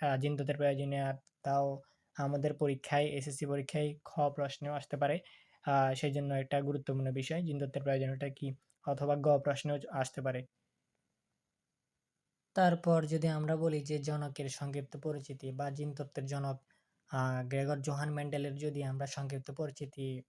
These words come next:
বলতে যাই, তো আপনারা আপনাদের বইতে পাবেন, আহ, গ্রেগর জোহান মেন্ডেলের যে আধুনিক জিনতত্ত্বের জনক আর ওনার হচ্ছে, আহ, যে সংক্ষিপ্ত জীবনী। তো উনি হচ্ছে, আহ,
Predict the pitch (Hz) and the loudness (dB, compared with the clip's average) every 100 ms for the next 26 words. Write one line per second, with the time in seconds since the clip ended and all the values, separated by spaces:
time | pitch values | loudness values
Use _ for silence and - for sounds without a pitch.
0 | - 139 135 - 139 135 175 _ _ _ | -10 -6 -6 -6 -6 -6 -8 _ _ _
1 | _ _ 147 139 131 127 131 - _ _ | _ _ -2 0 0 0 -4 -8 _ _
2 | - 143 139 147 156 151 147 139 143 143 | -10 -4 0 0 0 -2 -2 0 2 0
3 | - 156 156 156 160 - _ _ _ _ | 0 0 0 0 -4 -8 _ _ _ _
4 | - 151 143 - - 139 139 170 - _ | -4 -2 -4 -4 0 0 0 -4 -8 _
5 | _ - 131 127 127 131 135 139 131 135 | _ -6 -2 0 -2 0 0 0 0 -2
6 | 139 139 139 139 139 131 135 131 131 _ | -2 -2 -2 -2 -2 -2 -2 -4 -4 _
7 | _ _ _ 143 135 139 139 143 139 139 | _ _ _ -2 0 0 0 -2 0 -2
8 | 131 139 127 135 135 165 170 135 127 131 | -2 -4 -2 -2 -2 -2 -2 0 0 -2
9 | - _ - 135 135 135 - 143 135 _ | -10 _ -6 -2 -2 -2 -4 -6 -6 _
10 | _ _ _ - 131 127 139 - 139 131 | _ _ _ -4 -2 0 -2 -2 -4 -4
11 | - 135 139 131 123 - _ - 139 143 | -2 -2 -2 -2 -6 -12 _ -6 -2 0
12 | 151 151 151 165 160 156 143 139 135 | 2 0 0 2 2 2 2 0 0